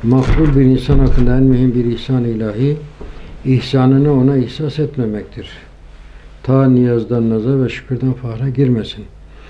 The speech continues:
Evet, bir ehemmiyetli ihsan ilahi, ihsanını, enaniyetini bırakmayana ihsas etmemektir. Ta ucup ve gurura girmesin.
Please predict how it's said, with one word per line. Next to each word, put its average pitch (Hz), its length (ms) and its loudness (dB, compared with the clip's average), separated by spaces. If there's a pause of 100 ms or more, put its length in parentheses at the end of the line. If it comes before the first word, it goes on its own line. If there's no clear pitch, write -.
(260)
Evet, 135 380 2
bir 147 260 2 (840)
ehemmiyetli 127 760 2
ihsan 135 360 0
ilahi, 120 640 -2 (680)
ihsanını, 131 600 -2 (120)
enaniyetini 127 1120 0
bırakmayana 123 720 -2 (120)
ihsas 127 420 -8
etmemektir. 117 600 -8 (120)
Ta 143 320 -2 (520)
ucup 131 400 0
ve 127 60 2
gurura 117 400 2
girmesin. 120 600 0